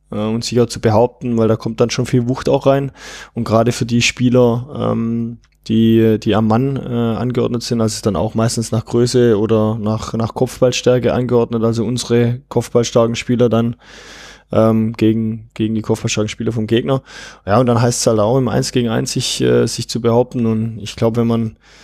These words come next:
wenn man sich die Ecken da teilweise anschaut, ähm, da knallt's schon mal gern. Also das ist schon, äh, ähm, ja, da f-, darf man nicht zimperlich sein. Und, ähm, ich find's aber auch schön, weil ich, ich mag den Kontakt, gerade auch beim, beim Kopfball, da darf's ruhig mal ein bisschen scheppern, ein bisschen rumpeln.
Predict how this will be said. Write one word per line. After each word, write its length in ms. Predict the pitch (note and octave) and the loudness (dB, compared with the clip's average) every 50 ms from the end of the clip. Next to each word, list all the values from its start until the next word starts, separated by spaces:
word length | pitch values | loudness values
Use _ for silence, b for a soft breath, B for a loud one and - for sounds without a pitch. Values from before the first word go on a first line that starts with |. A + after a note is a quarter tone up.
| b b b b - | b b b b -2
wenn 100 | C3+ C#3+ | 0 0
man 120 | C3+ A#2 | 2 0
sich 220 | - - C3 - - | 0 -2 -4 -2 -2
die 120 | - - | -2 -2
Ecken 280 | G2+ B2 - - C#3+ C#3 | -2 -2 -2 0 0 2
da 100 | C3 A#2+ | 2 2
teilweise 480 | B2+ C3 B2+ B2 B2 B2+ A#2 B2 G2 | 4 2 4 4 4 2 2 2 2
anschaut, 540 | A#2+ C3+ C3+ - C#3+ C3 C3 B2+ B2 - - | 2 0 0 2 4 4 4 4 2 0 0
ähm, 580 | B2 A#2+ A#2+ B2 B2 B2 B2 B2 A#2+ A#2+ A2+ - - | 2 4 4 4 4 2 0 -2 -4 -4 -6 -4 -2
da 100 | A#2 A2+ | -2 -2
knallt's 300 | - - A#2 A2+ A#2 - | 0 0 0 0 0 0
schon 160 | - B2+ B2 | 0 0 2
mal 160 | B2+ B2+ B2 | 2 2 2
gern. 260 | A#2 A2+ A2+ A2+ A#2 | 2 2 0 0 -2
Also 320 | A#2+ A2 A2 A2 A2 A2+ A2 | -2 -2 -2 -2 -2 -2 -2
das 220 | A2+ A2+ - - | -2 -2 -2 -2
ist 80 | B2 - | -4 -2
schon, 320 | - - A#2 A#2+ B2 B2 | 0 0 0 0 2 2
äh, 800 | A#2+ A#2+ A#2+ A#2+ A#2 A#2 A2+ A2+ A2+ A2 G2+ G2+ G#2+ A#2 A#2 A#2 A#2 | 2 4 4 4 2 2 2 0 0 -2 -4 -4 -2 -2 0 0 0
ähm, 240 | A#2 A#2 A2 G#2 | -2 -2 -4 -4
ja, 220 | - - A2 A#2+ A2+ | -4 -2 -2 0 0
da 160 | B2 A#2 A#2 | 0 0 -2
f-, 260 | G#2+ - - - - _ _ _ b b b b b b _ | -4 -8 -12 -20 -20 _ _ _ b b b b b b _
darf 200 | - B2 A#2 A#2+ | 0 0 2 2
man 100 | C3 C3 | 2 2
nicht 160 | B2 A#2 - | 2 0 0
zimperlich 420 | - C#3 C#3 D3 D3+ C#3+ C#3 C3 | 0 2 2 2 2 2 2 2
sein. 360 | - C#3+ C3+ C3+ C#3 C#3+ C3+ - B B B B B B B B B B B B B - | 2 2 2 2 0 -2 -6 -10 B B B B B B B B B B B B B -4
Und, 460 | B2 B2 B2 B2 A#2+ A#2 A2+ A2 - | 0 2 4 4 4 2 0 0 2
ähm, 360 | A2 A2 A2+ A2+ A#2 A2+ A2+ | 2 4 4 2 0 0 -2
ich 120 | A2+ - | -4 -4
find's 220 | - - B2 A2+ A#2 | -4 -4 -4 -2 -2
aber 160 | G#2 G2 G2+ | 0 0 2
auch 140 | G#2 G#2 G#2+ | 2 2 0
schön, 320 | - - A2 A2 A2+ A2+ | 0 0 0 0 2 2
weil 120 | A2 G#2+ G#2+ | 0 0 0
ich, 240 | G#2 - - - | -2 -2 -4 -4
ich 220 | G#2+ G#2 G#2+ - - | -6 -6 -4 -2 0
mag 220 | A2+ A#2 B2+ - | 0 0 2 2
den 100 | C3+ C3 | 0 0
Kontakt, 640 | B2+ - B2+ A#2+ - C3 B2 B2 - - - - - | 2 0 0 2 2 2 2 2 0 -4 -12 -14 -8
gerade 240 | - A2 G#2+ A2 A#2 | -4 0 0 2 2
auch 60 | A2+ | 2
beim, 340 | A2+ A2+ A2+ A2+ A#2 A2+ G#2+ | 2 0 0 0 -2 -2 -2
beim 160 | A2+ A2 A#2 | -2 -2 -2
Kopfball, 420 | A#2 - A#2+ A#2 - - B2 A#2 | 0 0 -2 -2 0 0 0 0
da 60 | A2+ A2+ | 2 0
darf's 260 | A#2 A#2 - - - | -2 -2 -4 -4 -2
ruhig 140 | B2 A#2 B2 | -2 0 0
mal 100 | B2 A#2+ | 0 0
ein 60 | A2+ | 0
bisschen 320 | A#2 A2+ B2 A#2+ A#2 A2+ | 0 0 0 0 0 0
scheppern, 380 | - - A#2+ A2+ - B2+ A#2+ A2+ | 0 0 -2 0 2 0 0 0
ein 20 | |
bisschen 220 | G#2+ - - B2 G#2+ | -2 -2 -2 -2 -2
rumpeln. 480 | A2 B2+ B2+ B2+ C#3 C3+ C3 B2+ A#2+ | -2 -2 0 2 2 2 2 0 -4